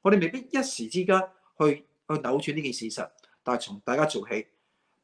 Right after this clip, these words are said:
不要買 Tesla，抵制佢，boycott 佢，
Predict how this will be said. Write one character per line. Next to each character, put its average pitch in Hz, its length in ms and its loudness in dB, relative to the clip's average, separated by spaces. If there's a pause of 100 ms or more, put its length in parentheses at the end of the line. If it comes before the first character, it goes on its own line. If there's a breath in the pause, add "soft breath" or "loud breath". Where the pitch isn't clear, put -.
不 226 80 10
要 143 640 2
買 113 360 -6
Tesla， - 400 -10 (840 soft breath)
抵 135 180 0
制 151 100 -4
佢， - 260 -8 (500)
boycott 127 440 4
佢， 92 180 -10